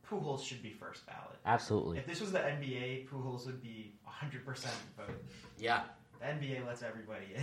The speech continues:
Speaker 1: <laughs> You get a,
Speaker 2: Right.
Speaker 1: you get a few All-Star games.
Speaker 2: It's
Speaker 1: You're a, you're a Hall of Famer,
Speaker 2: Right.
Speaker 1: which I
Speaker 2: It's
Speaker 1: think is a little too easy.
Speaker 2: It's too easy.
Speaker 1: But baseball, I'd rather that than what baseball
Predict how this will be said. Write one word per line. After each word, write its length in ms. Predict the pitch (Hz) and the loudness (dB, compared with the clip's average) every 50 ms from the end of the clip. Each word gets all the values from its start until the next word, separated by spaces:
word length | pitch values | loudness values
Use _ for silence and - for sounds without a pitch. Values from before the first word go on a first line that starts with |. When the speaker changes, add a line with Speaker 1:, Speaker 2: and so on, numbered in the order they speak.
| 131 135 | 0 0
Speaker 1:
<laughs> 80 | 151 160 | 0 0
You 60 | 156 | 6
get 180 | 160 190 180 - | 8 8 8 12
a, 40 | 120 | 12
Speaker 2:
Right. 240 | 123 127 127 127 127 | 12 12 12 12 12
Speaker 1:
you 60 | 117 | 12
get 120 | 185 180 165 | 10 8 6
a 100 | 165 - | 6 2
few 220 | - 165 160 - | 0 2 4 4
All-Star 480 | - 131 131 135 - - 143 139 135 131 | 4 6 4 2 2 2 2 2 2 2
games. 520 | 139 139 135 139 139 139 135 - - - - - - - - - - - - - - - - - - - | 0 0 0 0 -2 -2 -4 -4 -6 -8 -12 -16 -20 -20 -20 -20 -20 -20 -18 -14 -14 -14 -14 2 8 10
Speaker 2:
It's 380 | 180 165 - - - - - - | 10 10 8 4 0 0 2 2
Speaker 1:
You're 80 | - | 2
a, 180 | 156 151 139 131 - - | 2 2 0 -2 -4 -4
you're 140 | 226 226 190 | -2 -2 0
a 40 | 156 | 2
Hall 240 | - - - - - | 2 0 0 -2 -4
of 60 | - 110 | -2 6
Famer, 60 | - 135 | 12 12
Speaker 2:
Right. 300 | 131 123 117 110 101 101 | 12 12 12 12 12 10
Speaker 1:
which 140 | - - - | 6 6 8
I 20 | - | 8
Speaker 2:
It's 80 | - 214 | 8 8
Speaker 1:
think 140 | 214 208 | 6 4
is 120 | 208 185 156 | 2 2 2
a 180 | 147 131 127 | 2 0 2
little 180 | 139 151 151 147 147 - | 0 0 0 0 -2 -4
too 180 | - - 165 175 180 | -6 -6 -6 -4 -4
easy. 300 | 190 196 196 190 202 208 | -2 -2 -2 -2 2 4
Speaker 2:
It's 200 | 120 110 - - | 4 4 4 6
too 220 | - - 127 101 87 | 10 12 12 12 10
easy. 300 | 87 85 76 80 80 80 | 8 4 2 0 -2 -2
Speaker 1:
But 140 | - - - | -2 -2 0
baseball, 400 | 147 151 151 - 151 139 127 - | 0 0 0 2 2 2 2 4
I'd 180 | - 135 127 | 4 4 6
rather 260 | 139 139 147 143 135 123 | 6 6 6 6 4 4
that 260 | 131 123 143 135 - | 2 2 2 0 0
than 140 | 113 107 107 | -4 -6 -6
what 140 | - - - | -8 -8 -8
baseball 440 | - - - - - 113 - - | -8 -10 -10 -12 -12 -10 -10 -10